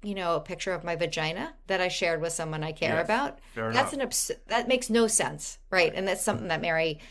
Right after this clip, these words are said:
Speaker 1: Mary Ann has written about a lot, about
Speaker 2: Yes.
Speaker 1: just how that itself is incoherent,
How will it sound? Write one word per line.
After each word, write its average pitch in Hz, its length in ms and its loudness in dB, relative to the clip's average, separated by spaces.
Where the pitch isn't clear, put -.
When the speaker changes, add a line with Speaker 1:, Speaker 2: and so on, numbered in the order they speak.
Speaker 1:
Mary 214 180 10
Ann 180 100 8
has 175 180 2
written 185 180 4
about 160 220 4
a 160 60 4
lot, 156 280 2
about - 340 -2
Speaker 2:
Yes. 175 160 -16
Speaker 1:
just 180 320 -2
how 170 300 2
that 208 360 8
itself 214 920 6
is 185 240 -4
incoherent, 185 800 0